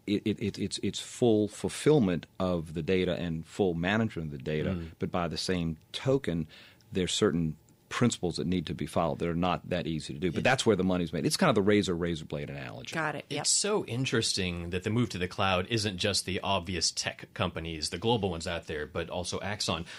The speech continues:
Speaker 2: One other company that is interesting, and also with the tech sphere, is Progressive, and I note that it's because of an increase in distracted driving. Obviously, more focus on their phones.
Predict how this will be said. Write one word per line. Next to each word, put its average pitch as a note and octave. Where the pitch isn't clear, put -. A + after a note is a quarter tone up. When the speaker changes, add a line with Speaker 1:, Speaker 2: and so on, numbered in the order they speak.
Speaker 2:
One D3
other D#3
company G#2
that F2+
is F#2
interesting, F2+
and C3
also A#2+
with G#2+
the G#2
tech F#2+
sphere, F#2
is F2
Progressive, G#2+
and G#2+
I A2
note A#2+
that G#2
it's -
because B2+
of G#2+
an G#2
increase A2+
in F#2+
distracted G2
driving. F#2+
Obviously, G2+
more G2+
focus -
on D2
their -
phones. -